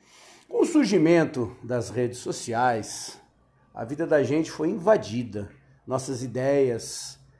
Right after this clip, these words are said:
pensamentos e vontades, quando postadas, compartilhadas, passaram a ter o crivo ou julgamento dos que nos seguem. A mais simples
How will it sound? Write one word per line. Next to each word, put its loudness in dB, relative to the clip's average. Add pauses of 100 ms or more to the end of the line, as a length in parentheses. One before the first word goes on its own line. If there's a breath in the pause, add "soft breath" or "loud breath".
(220)
pensamentos 0
e 2
vontades, 4 (440)
quando 8
postadas, 0
compartilhadas, -4 (420 soft breath)
passaram 8
a 8
ter 2
o 4
crivo 2
ou 6
julgamento 2
dos -6
que -14
nos -2
seguem. -2 (1080)
A 8
mais 4
simples -4